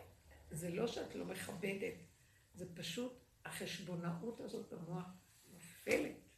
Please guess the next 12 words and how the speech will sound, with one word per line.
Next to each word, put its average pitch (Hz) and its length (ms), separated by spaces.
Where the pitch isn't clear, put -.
כי - 140
אדם 160 320
חייב 151 380
לחיות, 180 340
הוא 151 120
בא 147 100
לעולם 214 440
לבדו, 202 400
גם 180 160
יוצא 165 360
מהעולם 202 380
לבדו, 185 360